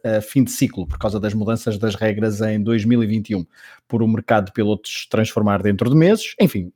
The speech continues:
são várias as razões. Mas neste último episódio do podcast Última Chicane, antes do arranque da temporada, não faremos as habituais previsões no modelo tradicional. Vamos, isso sim, focar-nos num novo produto da Fórmula um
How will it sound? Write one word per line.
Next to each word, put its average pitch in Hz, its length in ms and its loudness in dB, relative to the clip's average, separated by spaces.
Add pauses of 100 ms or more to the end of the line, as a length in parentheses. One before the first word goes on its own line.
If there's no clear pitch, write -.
(120)
são - 120 -2
várias 127 240 4
as 117 100 2
razões. 98 360 -6 (540)
Mas 175 280 6
neste 233 440 4
último 214 220 2
episódio 113 400 0
do 117 80 -4
podcast 147 520 -4
Última 131 240 4
Chicane, 92 420 -4 (140)
antes 175 360 2
do 117 140 2
arranque 135 360 -2
da 98 80 -4
temporada, 110 520 -2 (220)
não 170 160 2
faremos 151 880 0
as 123 180 0
habituais 123 400 2
previsões 117 960 -2
no 214 140 0
modelo 117 500 2
tradicional. 104 560 -4 (340)
Vamos, 190 220 0
isso 202 220 -2
sim, 190 160 -2
focar-nos 156 580 -2
num 170 220 4
novo 180 260 2
produto 147 420 -2
da 131 80 4
Fórmula 123 360 2
um 87 200 -8